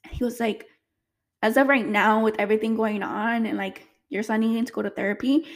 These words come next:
because he is, you know, accusing his father of some stuff that had happened, and I don't know how to feel about it." I'm not saying if it's true or if it's false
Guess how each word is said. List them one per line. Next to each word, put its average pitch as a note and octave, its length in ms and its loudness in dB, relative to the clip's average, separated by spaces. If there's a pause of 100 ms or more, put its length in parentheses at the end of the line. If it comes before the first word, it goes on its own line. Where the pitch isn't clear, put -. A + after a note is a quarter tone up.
(220)
because A3 300 -2
he G#3+ 280 -4 (100)
is, G#3 440 -2 (300)
you G#3+ 120 -4
know, G#3+ 240 -4 (1080)
accusing A3 760 -2 (120)
his - 200 -6
father - 420 -6
of - 160 -6
some - 260 -4
stuff D4 360 -6 (1040)
that B3 100 -2
had A3+ 180 -4
happened, A3+ 580 -2 (220)
and G#3 840 -2 (680)
I A3 240 2
don't G#3+ 280 -2
know G#3+ 500 -2
how G3+ 160 -4
to G3+ 60 -4
feel G#3 200 -4
about G#3 240 0
it." C#4+ 280 0 (500)
I'm A3+ 260 2
not A3 260 -4
saying G#3+ 580 -2 (180)
if A3+ 120 -8
it's - 240 -6
true A3+ 200 -4
or A#3 100 -4
if C4 100 -8
it's - 160 -6
false B3 560 -6